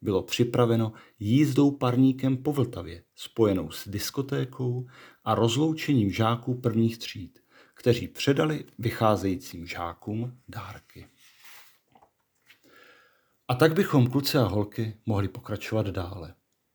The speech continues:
Jen papírová školní kronika byla nahrazena webovými stránkami, ale tam si zprávy o naší škole už můžete přečíst sami.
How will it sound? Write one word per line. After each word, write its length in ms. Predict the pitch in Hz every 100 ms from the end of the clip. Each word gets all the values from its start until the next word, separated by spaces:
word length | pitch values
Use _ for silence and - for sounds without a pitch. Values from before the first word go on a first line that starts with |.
| _
Jen 220 | 110 113
papírová 680 | 107 135 127 170 135 101 87
školní 420 | - - 113 107
kronika 640 | - 101 113 113 120 123 - -
byla 220 | 98 92
nahrazena 580 | 98 107 117 107 107 104
webovými 580 | 98 95 98 95 92
stránkami, 680 | 90 - 95 92 92 95 92 - - - - -
ale 200 | 156 123
tam 180 | 139
si 160 | 147 -
zprávy 480 | - - 123 127 101
o 80 | 107
naší 280 | 101 -
škole 400 | 87 - 123 - - _
už 220 | 104 -
můžete 440 | 127 156 131 127
přečíst 540 | 104 - - - 87 -
sami. 300 | - 87